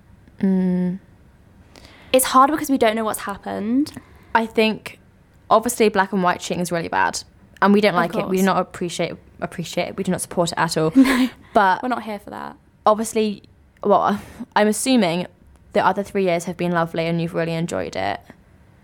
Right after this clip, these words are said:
Speaker 2: Yeah, and then it's hard because
Speaker 1: It's hard because
Speaker 2: if
Speaker 1: I've no idea what this guy's like, what's his character
Speaker 2: I
Speaker 1: like.
Speaker 2: would feel, if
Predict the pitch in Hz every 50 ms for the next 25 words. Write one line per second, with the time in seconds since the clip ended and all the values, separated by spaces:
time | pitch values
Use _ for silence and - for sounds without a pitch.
0 | _ - - - - _ _ _ _ _ _ - 240 240 254 254 226 208 202 -
1 | - 240 220 233 233 240 202 - - - 247 262 247 - 220 214 - 220 208 208
2 | - - - - 196 - 208 208 214 202 196 202 196 208 247 233 - - _ _
3 | - 196 196 196 - 208 202 190 190 190 190 - 185 180 185 202 202 - - -
4 | 190 190 185 - 202 190 - - 180 175 175 185 - 180 175 170 165 - - -
5 | - - - - - - - - - 180 170 - - - 214 240 247 269 285 294
6 | 311 302 - - - 269 262 262 247 240 233 226 226 233 - - - - - -
7 | - _ _ - - 254 294 349 392 -